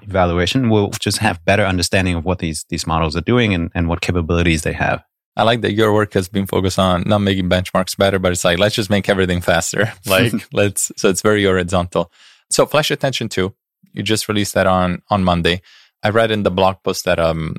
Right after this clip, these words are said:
Speaker 2: a lot of the work was, like, also related to, like, some of the nvidia library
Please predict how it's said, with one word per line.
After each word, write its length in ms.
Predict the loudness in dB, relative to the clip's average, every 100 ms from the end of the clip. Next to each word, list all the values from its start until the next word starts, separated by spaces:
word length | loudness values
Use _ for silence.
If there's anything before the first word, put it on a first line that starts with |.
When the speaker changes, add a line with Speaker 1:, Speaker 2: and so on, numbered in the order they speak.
| _ _ _ 0
Speaker 2:
a 60 |
lot 160 | 2 2
of 100 | 2
the 80 | 2
work 260 | 2 0
was, 140 | -4 -4
like, 160 | -2 -2
also 220 | -2 0
related 400 | 0 0 0 0
to, 100 | 0
like, 140 | -2 0
some 180 | -2
of 80 | 2
the 280 | 2 2 2
nvidia 360 | 0 0 2 2
library 500 | 2 0 0 0 -2